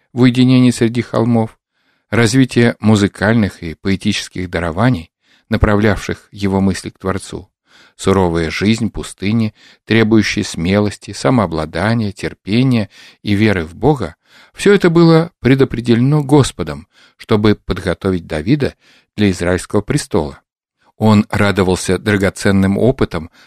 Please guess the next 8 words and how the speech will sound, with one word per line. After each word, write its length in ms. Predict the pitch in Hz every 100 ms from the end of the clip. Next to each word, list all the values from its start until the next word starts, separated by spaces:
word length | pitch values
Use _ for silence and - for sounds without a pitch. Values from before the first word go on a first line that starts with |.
| _
в 80 | _
которых 440 | - 107 151 135
познал 380 | - 101 110 120
любовь 460 | 104 98 113 117 -
Божью, 580 | 107 113 104 87 76 - _ _ _ _
и 220 | 104 92
Дух 280 | 92 104 104
Святой 480 | - 92 - 151